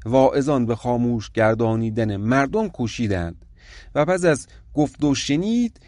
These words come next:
چنین نهادند که فردا در تلگراف خانه گرد آیند و کسانی را از تهران به پای تلگراف خواسته گفتگو کنند. تلگرافی از انجمن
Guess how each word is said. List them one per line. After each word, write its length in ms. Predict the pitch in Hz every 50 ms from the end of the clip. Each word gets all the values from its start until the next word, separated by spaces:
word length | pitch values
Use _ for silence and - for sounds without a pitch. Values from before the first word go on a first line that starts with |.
| - - _ _
چنین 280 | - 214 240 247 214 175
نهادند 720 | 151 123 120 123 120 117 113 117 110 110 107 107 104 -
که 120 | - 120
فردا 460 | - 120 113 110 110 120 131 123 117
در 180 | 113 110 107 104
تلگراف 680 | - - 110 110 104 104 110 110 107 107 107 101 -
خانه 400 | - - 113 107 104 101 95 90
گرد 320 | 87 95 120 151 196 220
آیند 600 | 220 208 170 151 139 123 120 113 110 110 104 - - - - - - - - -
و 120 | 139 165
کسانی 560 | - - 185 180 196 202 208 208 196 185 175
را 220 | 156 156 143 135 120
از 160 | 127 - -
تهران 460 | 127 123 117 120 131 127 120 117 113
به 100 | 107 107
پای 320 | 98 113 113 113 107 98
تلگراف 640 | 90 - - 98 101 92 90 98 107 120 147 175 175 160
خواسته 680 | - 165 156 139 127 127 - - 120 113 110 110 107 - - - - - -
گفتگو 480 | 165 165 - - - 151 135 175 202
کنند. 540 | 202 - 160 143 123 110 92 85 82 82 - - - - - - - - - - - - - - - - - -
تلگرافی 640 | 113 113 113 110 110 117 120 117 110 - 107 110
از 160 | 90 104 104 -
انجمن 600 | - 113 104 101 95 104 104 117 139 170 190 196